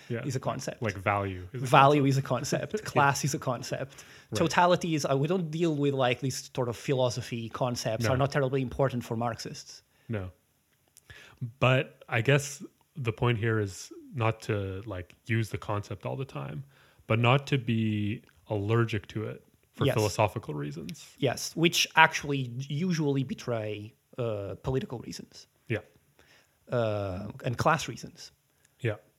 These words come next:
Speaker 2: Uh, an opposition, uh, re-, uh, like, not wanting a future regime that is as regime-y as the current one, and having that concern dominate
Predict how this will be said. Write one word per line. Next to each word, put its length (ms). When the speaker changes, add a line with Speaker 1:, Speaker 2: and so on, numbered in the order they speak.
Speaker 2:
Uh, 220
an 80
opposition, 840
uh, 100
re-, 120
uh, 100
like, 160
not 300
wanting 800
a 80
future 640
regime 640
that 220
is 120
as 240
regime-y 840
as 160
the 80
current 400
one, 300
and 160
having 380
that 200
concern 640
dominate 880